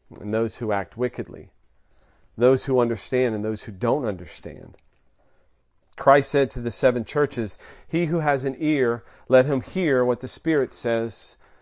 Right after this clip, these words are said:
to the churches." And he said this at the end of every letter, telling us it's not just what I wrote to the Ephesians or not,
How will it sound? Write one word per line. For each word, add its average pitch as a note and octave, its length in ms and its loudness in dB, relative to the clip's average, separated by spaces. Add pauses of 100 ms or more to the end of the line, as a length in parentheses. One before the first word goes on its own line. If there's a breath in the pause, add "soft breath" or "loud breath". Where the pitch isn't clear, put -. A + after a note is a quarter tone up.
(120)
to A#2 120 -8
the A2+ 80 -6
churches." - 720 -10 (920)
And A#2+ 100 -6
he B2 60 -4
said E3 260 -4
this D3 320 -6 (120)
at C#3+ 120 -4
the D3+ 100 0
end D#3+ 100 2
of D3 80 -2
every C#3+ 240 -2
letter, C#3+ 420 -6 (760)
telling F#3+ 460 0
us - 340 -14 (300 soft breath)
it's C#3 140 -8
not F#3 280 2
just E3 380 6
what D#3 100 4
I E3 120 8
wrote G3+ 360 6
to F#3 160 0
the E3 240 -2
Ephesians D3+ 640 -2
or C#3+ 80 0
not, D#3+ 400 -6